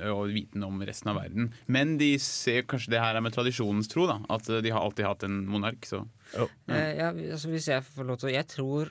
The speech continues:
Speaker 3: at Saudi-Arabia er et veldig spesielt tilfelle. Eh, jeg tror at, eh, når, når Max Weber snakker om tradisjonelle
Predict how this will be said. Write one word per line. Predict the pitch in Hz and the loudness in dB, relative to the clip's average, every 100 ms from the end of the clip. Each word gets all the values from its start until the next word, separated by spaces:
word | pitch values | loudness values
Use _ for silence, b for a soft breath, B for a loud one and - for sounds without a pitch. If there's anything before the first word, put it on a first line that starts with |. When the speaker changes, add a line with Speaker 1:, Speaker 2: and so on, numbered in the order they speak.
| - | -8
Speaker 3:
at | 131 - 135 | -18 -10 -8
Saudi-Arabia | 139 - 120 117 117 127 165 | -6 -4 -2 -2 -2 -2 -2
er | 113 120 | -2 -4
et | 131 | -6
veldig | 117 107 110 | -6 -6 -8
spesielt | - - 123 - 123 120 110 110 107 113 135 - - - _ _ _ _ - | -8 -10 -10 -6 -6 -6 -8 -4 -2 -2 -6 -14 -20 -20 _ _ _ _ -6
tilfelle. | 156 135 156 180 240 B B B B | -4 -2 -2 -4 -8 B B B B
Eh, | - 147 - | -4 -4 -4
jeg | 147 151 | -4 -4
tror | - 143 147 | -2 -2 -2
at, | 160 | -2
eh, | 156 151 151 139 | -4 -4 -6 -6
når, | 151 151 151 | -4 -4 -4
når | 147 | -4
Max | 143 - | -4 -4
Weber | 127 127 | -6 -4
snakker | 139 123 | -6 -4
om | 120 | -6
tradisjonelle | 120 123 123 - 127 117 110 113 127 | -6 -6 -6 -4 -2 -2 -4 -4 -4